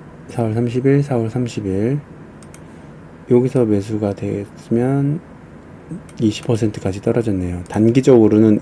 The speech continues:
일 차, 이 차니까 여기 가운데가 평단이겠죠. 요렇게 하면 여기서 팔았으면 삼십육 프로 수익이 난 거고요. 만약에 기다렸다가 또 오픈돼서 살, 팔기는 힘들지만 어쨌든 백팔십 프로 수익이 났습니다.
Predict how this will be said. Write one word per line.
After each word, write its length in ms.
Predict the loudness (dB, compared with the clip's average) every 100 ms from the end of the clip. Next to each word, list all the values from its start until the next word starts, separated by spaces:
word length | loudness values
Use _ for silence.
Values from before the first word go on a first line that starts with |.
| 4
일 220 | 4 4
차, 200 | 4 2
이 100 | 2
차니까 420 | 2 0 2 2
여기 140 | 0 -2 -2
가운데가 400 | 2 4 2 2
평단이겠죠. 840 | 0 0 2 0 -2 -4 -4 -4 -6 -16 -20 -20 -20 -20 -10 -6
요렇게 480 | 0 2 2 0
하면 420 | -2 0 2 0 -2 -12 -20 -20 -4
여기서 360 | 0 2 2 0
팔았으면 560 | 2 2 4 4 4 4
삼십육 460 | 2 4 2 2
프로 160 | 0 -2
수익이 300 | -2 -2 0
난 160 | -2
거고요. 460 | -2 -2 -2 -2 -6 -12 -18 -20 -20 -20 -20 -20 -20 -20 -8
만약에 420 | -4 -4 -4 -6 -8 -18 -20 -20
기다렸다가 720 | -6 -2 -2 -2 -4 -2 -6 -8 -4
또 120 | -2
오픈돼서 580 | -2 -2 2 2 2 0
살, 380 | 0 2 2 0
팔기는 380 | 0 2 2 4
힘들지만 840 | 4 4 4 4 4 2 0 -2 -6
어쨌든 340 | -8 -6 -6
백팔십 400 | -6 -2 -2 -2
프로 140 | -4
수익이 300 | -2 -2 -2
났습니다. 760 | -2 -6 -4 -2 -2 -6 -6 -8